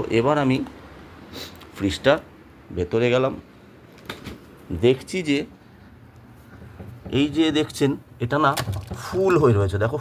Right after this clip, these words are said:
ফুল হয়ে রয়েছে। এই যে আমাদের কুলিং চেম্বার, এখান থেকে জল পড়ে এই ট্রেতে পড়ে, এই ট্রেটার নাম হচ্ছে চিলার ট্রে। তো চিলার ট্রে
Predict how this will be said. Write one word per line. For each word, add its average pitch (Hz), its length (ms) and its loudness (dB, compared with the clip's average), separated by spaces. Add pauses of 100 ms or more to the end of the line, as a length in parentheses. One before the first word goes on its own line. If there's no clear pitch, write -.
ফুল 151 260 -2
হয়ে 98 160 2
রয়েছে। 82 240 -4 (1300)
এই 113 100 4
যে 117 80 6 (100)
আমাদের 123 200 2 (100)
কুলিং 127 300 4 (520)
চেম্বার, 113 340 2 (1120)
এখান 123 180 2 (100)
থেকে 135 180 -2 (520)
জল 110 160 6 (100)
পড়ে 127 180 0 (240)
এই 117 60 0 (120)
ট্রেতে 123 360 2
পড়ে, 87 200 -2
এই 87 80 -4
ট্রেটার 117 280 0
নাম 117 120 2
হচ্ছে 127 140 -6 (100)
চিলার 117 280 4 (100)
ট্রে। 82 120 -8 (560)
তো 98 60 -8 (120)
চিলার 139 380 2
ট্রে 143 120 -2